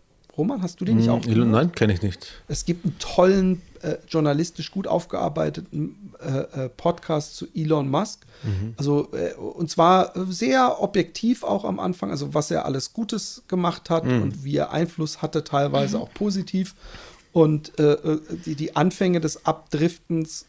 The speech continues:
Speaker 1: äh, sind auch dabei, aber
Speaker 2: Mhm.
Speaker 1: inzwischen hat er, glaub ich, ich weiß, waren's zweihundert Milliarden oder so, was er jetzt mit Twitter verloren hat? Also, ähm, äh, äh,
Speaker 2: Nein,
Speaker 1: völlig
Speaker 2: müssten eher zwanzig Milliarden gewesen sein.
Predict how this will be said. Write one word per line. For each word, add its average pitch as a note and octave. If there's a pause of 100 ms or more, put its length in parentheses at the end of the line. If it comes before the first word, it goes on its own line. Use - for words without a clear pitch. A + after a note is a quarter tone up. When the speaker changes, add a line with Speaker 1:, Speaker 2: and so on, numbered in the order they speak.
Speaker 1:
äh, - (160)
sind D3+
auch D#3
dabei, F3+
aber D#3+
Speaker 2:
Mhm. -
Speaker 1:
inzwischen D3+
hat C#3
er, D#3+
glaub D#3
ich, F3
ich -
weiß, C#3+
waren's E3 (100)
zweihundert D3+
Milliarden D3+
oder -
so, G#3
was G3+
er G3
jetzt F3+
mit E3
Twitter -
verloren D#3
hat? - (600)
Also, D3 (160)
ähm, C#3+ (680)
äh, -
äh, -
Speaker 2:
Nein, F#2+
Speaker 1:
völlig G#3
Speaker 2:
müssten A2+ (160)
eher G#2
zwanzig G2
Milliarden F#2+
gewesen F#2
sein. F#2+